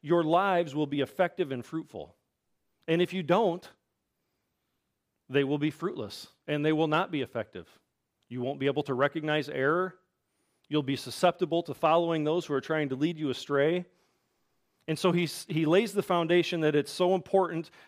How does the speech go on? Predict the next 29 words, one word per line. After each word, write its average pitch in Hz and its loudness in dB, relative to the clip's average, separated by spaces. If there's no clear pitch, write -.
to 165 -2
know 160 4
where 185 4
truth 175 -4
lies 139 4
and 139 -8
to 151 -6
know 156 0
where 165 2
the 127 -4
power 160 2
that 131 -4
comes 180 2
from 127 -4
for 170 2
us 139 0
to 151 -4
be 143 2
able 147 2
to - -4
live 135 0
day 190 6
after 165 0
day, 147 2
enduring, 135 0
resisting, 135 0
following 190 4
the 160 -2
truth 147 -2